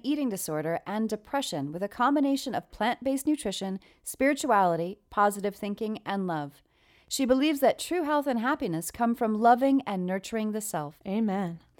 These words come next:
Speaker 1: Mel helps women detox from junk foods and junk thoughts so they can rediscover their inner goddess and the joy of being healthy. I can't wait to talk to her.
Speaker 2: I love the inner goddess.
Speaker 1: Yes.
Speaker 2: <laughs> Mel is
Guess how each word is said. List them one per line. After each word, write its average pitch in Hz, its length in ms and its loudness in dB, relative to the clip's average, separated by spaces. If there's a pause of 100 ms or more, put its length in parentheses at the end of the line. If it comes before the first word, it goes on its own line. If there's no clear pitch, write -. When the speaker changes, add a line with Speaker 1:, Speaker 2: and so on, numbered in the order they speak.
(280)
Speaker 1:
Mel 247 320 6
helps 254 380 0
women 214 260 0
detox 214 500 -2
from 180 140 -6
junk 233 300 2
foods 233 320 -4
and 175 240 -4
junk 214 260 0
thoughts 247 540 0
so - 160 -6
they 214 100 2
can 208 180 -2
rediscover 240 560 -2
their 196 280 0
inner 269 340 4
goddess 160 500 0 (140)
and 196 140 -2
the 202 80 -4
joy 233 400 6
of 165 120 -4
being 175 200 -2
healthy. 160 420 -6 (560)
I 226 100 0
can't 226 220 0
wait 190 140 -2
to - 40 -16
talk 165 220 0
to - 80 -4
her. 151 220 -6 (500)
Speaker 2:
I 226 100 -2
love 208 360 0
the 208 180 -8
inner 190 180 -6
goddess. - 640 -12
Speaker 1:
Yes. - 380 -2 (280)
Speaker 2:
<laughs> 240 520 2 (640)
Mel 311 240 4
is 359 100 -2